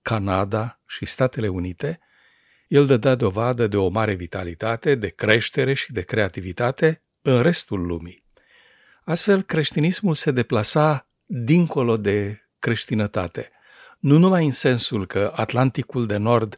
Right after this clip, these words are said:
nu mai era predominant creștinism, ci și în sensul că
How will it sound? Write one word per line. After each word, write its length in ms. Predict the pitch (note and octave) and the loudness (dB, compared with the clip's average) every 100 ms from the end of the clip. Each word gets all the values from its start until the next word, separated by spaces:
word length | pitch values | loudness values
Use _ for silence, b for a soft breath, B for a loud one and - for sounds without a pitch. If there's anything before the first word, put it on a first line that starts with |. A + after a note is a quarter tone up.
| B B B | B B B
nu 180 | D3+ C#3+ | 2 4
mai 220 | C#3 A2+ | 4 2
era 340 | G2 A2 A2+ _ | 0 -2 -4 _
predominant 920 | A#2+ G#2+ G2 F#2+ G2+ C3+ A#2 - - | 2 2 2 0 0 2 0 -2 -16
creștinism, 760 | - F#2 - A2 F2 - _ _ b b b b | -8 -8 -6 -4 -4 -6 _ _ b b b b
ci 440 | - B2+ A#2+ A#2+ _ - | 4 6 4 2 _ -4
și 260 | - C3+ | -2 4
în 100 | C#3 | 4
sensul 560 | F#2+ A2 G#2+ - F3 G3+ | 4 2 0 0 -2 -2
că 300 | - A#2 | -2 -2